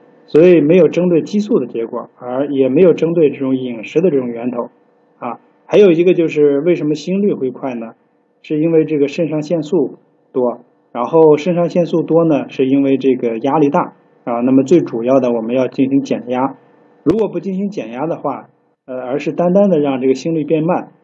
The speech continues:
那么心率慢了以后呢，呃，相应的它的很多的这种，呃，症状呢也会出现，工作效率也会下降。那么扩张血管、血管痉挛也是因为激素引起的，那么激素没有得到灭活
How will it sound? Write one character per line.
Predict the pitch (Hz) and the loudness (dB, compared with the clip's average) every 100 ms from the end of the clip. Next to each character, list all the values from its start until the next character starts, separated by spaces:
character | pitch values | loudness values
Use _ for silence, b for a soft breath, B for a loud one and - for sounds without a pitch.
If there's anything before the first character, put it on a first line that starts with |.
| _ _ | _ _
那 | 156 | -2
么 | 147 | -2
心 | 143 170 | 0 0
率 | 160 | 2
慢 | 151 170 | 2 2
了 | 147 | 2
以 | 117 | -2
后 | - 160 | 0 2
呢， | 131 110 110 _ _ _ - | 2 -4 -12 _ _ _ -8
呃， | 117 | -6
相 | 107 139 135 | -4 -2 0
应 | 135 | -2
的 | 117 113 | -4 -8
它 | - 127 | -8 -6
的 | 127 | -6
很 | - 110 107 | -8 -14 -6
多 | 127 | -2
的 | 135 | 0
这 | 131 120 | -2 -4
种， | 117 110 _ _ _ _ | -6 -8 _ _ _ _
呃， | 123 117 117 117 123 143 160 | -6 -6 -6 -8 -8 -12 -2
症 | 147 139 | 0 2
状 | 131 120 | 0 -2
呢 | |
也 | 113 | -4
会 | 101 139 | 2 2
出 | 139 | 4
现， | 131 156 127 - | 2 2 0 -2
工 | 156 147 | 2 4
作 | 147 | 4
效 | 202 | 4
率 | 156 117 | 2 0
也 | 104 | -4
会 | 120 | -4
下 | 120 117 | -4 -4
降。 | 123 101 _ _ _ _ _ _ | -4 -6 _ _ _ _ _ _
那 | - | 2
么 | 185 | 4
扩 | 185 208 | 4 4
张 | 208 | 4
血 | 202 156 | 4 2
管、 | 185 135 110 - - | 4 2 -2 -14 -2
血 | 156 | 2
管 | 175 143 | 4 2
痉 | 185 190 | 2 2
挛 | 131 131 147 _ - | 2 -2 -6 _ -4
也 | 131 123 | 0 2
是 | 180 | 4
因 | 202 220 | 4 6
为 | 180 | 4
激 | - 208 | 4 2
素 | 202 156 - - | 4 2 0 -8
引 | 117 113 | -8 -6
起 | 127 | -6
的， | 113 - _ _ - - - 156 | -6 -10 _ _ -12 -12 -2 2
那 | |
么 | 156 147 | 4 4
激 | 170 196 | 4 4
素 | 190 143 127 | 6 6 4
没 | 127 151 | 2 4
有 | 151 | 4
得 | 139 143 | 4 2
到 | 151 | 4
灭 | 180 143 | 4 2
活 | - 113 139 | -2 -2 -2